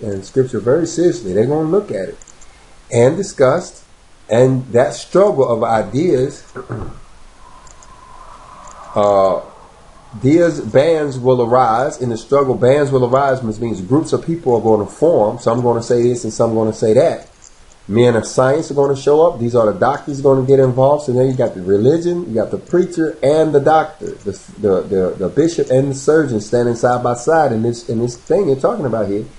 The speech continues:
this unveiling and this scrutinization. The, uh, besides the theologians and the philosophers. Imagine these four guys standing there, you know?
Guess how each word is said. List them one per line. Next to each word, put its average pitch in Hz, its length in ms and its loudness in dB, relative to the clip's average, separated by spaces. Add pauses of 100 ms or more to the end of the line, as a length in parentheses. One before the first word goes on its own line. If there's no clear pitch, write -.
(220)
this 110 180 -2
unveiling 117 640 2
and 110 140 0
this 110 120 -8
scrutinization. 131 760 -2 (640)
The, 120 160 2
uh, 120 60 4
besides 127 400 2
the 123 80 -4
theologians 135 720 2
and 151 140 -4
the 170 40 -4
philosophers. 170 880 -4
Imagine 143 420 2
these 190 160 -2
four 175 220 0
guys 160 280 0
standing 180 360 2
there, - 220 -10 (580)
you 95 100 -2
know? 165 300 0